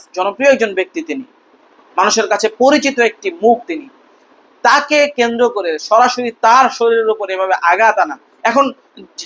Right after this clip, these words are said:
যারা, যে কিংবা যারা এই আঘাতটা করেছেন তারা তো এটা বলার কোনো সুযোগ নাই যে আমি বা আমরা ভিপি নুরকে খেয়াল করি নাই।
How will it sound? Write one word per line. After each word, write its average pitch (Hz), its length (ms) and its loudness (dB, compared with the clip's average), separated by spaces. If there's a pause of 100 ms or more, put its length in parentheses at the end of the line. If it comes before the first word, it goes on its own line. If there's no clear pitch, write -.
যারা, 202 280 4 (340)
যে 226 160 0
কিংবা 220 260 -2
যারা 196 200 2
এই 196 160 4
আঘাতটা 190 260 -4
করেছেন 233 460 0 (360)
তারা 196 280 4
তো 220 220 0
এটা 233 220 2
বলার 240 260 4
কোনো 214 160 -6
সুযোগ 202 280 -10
নাই 190 160 -4
যে 175 80 0
আমি 180 220 0 (420)
বা 160 140 2
আমরা 175 320 2 (280)
ভিপি 226 160 -6
নুরকে 220 300 -2
খেয়াল 226 340 0
করি 139 220 -8
নাই। 120 140 -18